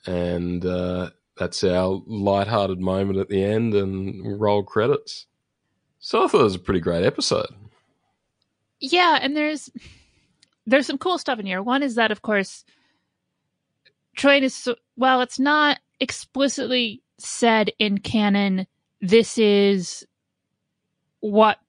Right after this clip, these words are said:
Speaker 2: becomes the Q continuum in Next Generation.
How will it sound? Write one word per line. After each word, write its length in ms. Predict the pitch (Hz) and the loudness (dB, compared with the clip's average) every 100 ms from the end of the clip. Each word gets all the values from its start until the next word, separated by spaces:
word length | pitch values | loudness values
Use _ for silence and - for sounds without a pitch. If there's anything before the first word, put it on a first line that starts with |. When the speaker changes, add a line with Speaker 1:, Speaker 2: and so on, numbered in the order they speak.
| - | -2
Speaker 2:
becomes 920 | 233 - 226 214 208 196 185 170 - | 0 2 4 4 4 0 -2 -6 -14
the 160 | - 220 | -4 -2
Q 280 | 214 233 208 | 0 0 2
continuum 640 | 214 - 202 175 185 226 - | 0 0 -4 -4 -8 -10 -4
in 80 | 208 | -2
Next 220 | 175 - | -2 -2
Generation. 480 | 196 208 - - 302 | -6 -6 -8 -12 -16